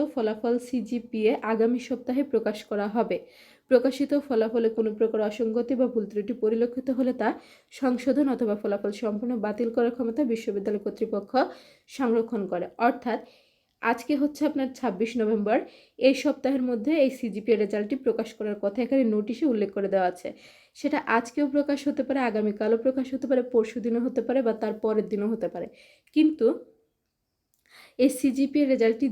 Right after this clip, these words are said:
যে কোনো মুহূর্তে প্রকাশ করা হবে। আমি বারবার বলছি যে আপনাদের এই সিজিপিএ রেজাল্টটি যেহেতু এই সপ্তাহে প্রকাশ করার কথা, এই সপ্তাহের মধ্যে প্রকাশ হবে, কিন্তু যে কোনো সময়,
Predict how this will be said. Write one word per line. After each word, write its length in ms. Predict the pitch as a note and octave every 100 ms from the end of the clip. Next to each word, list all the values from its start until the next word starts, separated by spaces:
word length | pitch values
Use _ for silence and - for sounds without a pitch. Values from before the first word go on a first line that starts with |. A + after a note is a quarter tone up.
| -
যে 140 | B3+
কোনো 200 | B3+ C#4+ C#4+
মুহূর্তে 340 | C4+ C4 D4
প্রকাশ 300 | C#4+ G3+ G3 -
করা 200 | G#3 A3
হবে। 180 | A3 A3
আমি 120 | A3
বারবার 400 | A3 G#3 G#3 B3
বলছি 280 | B3+ B3+ B3+ A3+
যে 80 | A3+
আপনাদের 280 | A3 G#3
এই 80 | G#3+
সিজিপিএ 400 | A3 A3+ A3+ A#3
রেজাল্টটি 440 | A#3 G#3 G#3 G3+ C#4 D#4 - _ -
যেহেতু 300 | F#3+ B3+ B3+
এই 140 | A#3+ A#3
সপ্তাহে 300 | A3 - B3
প্রকাশ 300 | A#3+ A#3 A#3+ -
করার 240 | B3 A#3
কথা, 240 | A#3 G#3 A#3 B3+ - - _
এই 120 | C4 C4+
সপ্তাহের 400 | C#4 C4 C4+ B3+
মধ্যে 240 | B3+ C#4
প্রকাশ 300 | C#4 A#3 A3+ A#3+
হবে, 160 | A#3 C#4+
কিন্তু 260 | B3 A3+
যে 160 | G#3+ A3+
কোনো 180 | A3+ A3+
সময়, 340 | A#3 A3+ A#3+